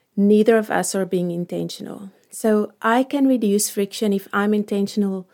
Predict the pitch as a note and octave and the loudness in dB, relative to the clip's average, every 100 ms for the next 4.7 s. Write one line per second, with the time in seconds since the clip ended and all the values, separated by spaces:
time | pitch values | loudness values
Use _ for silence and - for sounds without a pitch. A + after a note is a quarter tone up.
0 | _ _ _ _ - G3 F#3 F#3 G3+ F3+ | _ _ _ _ -4 -2 0 0 -2 0
1 | F#3 - G#3 G3 - F#3 F3+ F3 F#3 F3+ | -2 0 0 0 0 0 0 -4 -4 -2
2 | F3+ - F#3 - F3+ G3+ F3+ F#3 G#3 G#3+ | -4 -4 -6 -4 -6 -4 -4 -2 0 -2
3 | - B3 B3 B3+ A#3+ G3+ F#3 - - F#3+ | -2 -2 0 0 0 -2 -4 -6 -6 -4
4 | F3+ F3 G3+ A#3+ C4 D4 | -4 -4 -2 0 0 0